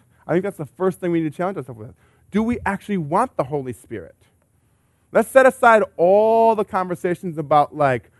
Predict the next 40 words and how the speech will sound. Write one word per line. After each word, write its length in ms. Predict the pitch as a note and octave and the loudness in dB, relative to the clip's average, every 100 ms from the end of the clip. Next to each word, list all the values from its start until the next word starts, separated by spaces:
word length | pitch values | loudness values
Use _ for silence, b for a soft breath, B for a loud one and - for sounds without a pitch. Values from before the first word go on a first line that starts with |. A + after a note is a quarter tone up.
| b | b
and 140 | E3+ | -2
this 100 | A#3 | -2
is 140 | B3+ F#3+ | -4 -8
real, 320 | A3 F#3+ C#3+ | 2 4 4
by 140 | C3 | 2
the 100 | B2+ | -2
way, 140 | B2+ C3 | -2 -4
and 80 | C3 | -4
I'm 100 | C3+ | -6
hoping 320 | G#3 G#3+ E3+ | -6 -4 -4
we'll 120 | C#3+ | -4
get 140 | D3+ - | -10 -12
to 80 | |
this 200 | C#3+ B2+ | -10 -8
later. 260 | C#3 C#3+ D#3+ | -4 -4 -6
We're 120 | C#3+ | -8
gonna 100 | C#3 | -10
talk 240 | B2+ C#3 C3 | -8 -8 -8
about 160 | B2 | -10
a 60 | A#2 | -6
lot, 260 | C3+ G#2 _ _ _ - | -4 -6 _ _ _ -4
right? 220 | C3+ - - | -2 -2 -10
At 140 | A#2+ | -14
the 120 | C3+ - | -12 -8
end 140 | F#3 | -8
of 60 | F3 | -8
the 40 | |
series, 220 | D#3+ E3 D3 | -8 -8 -8
we're 60 | |
gonna 80 | C#3 | -10
talk 180 | D#3 C#3 | -8 -8
about 220 | C3 G2+ | -10 -10
gifts. 240 | D3+ A#2 - | -8 -8 -10
That's 120 | A2+ | -20
where 60 | |
people 220 | A#2+ C3 A#2 | -20 -18 -18
get 120 | - | -12
really 200 | D3+ B2 | -10 -10
hung 180 | G#2+ | -14
up, 140 | G#2 | -20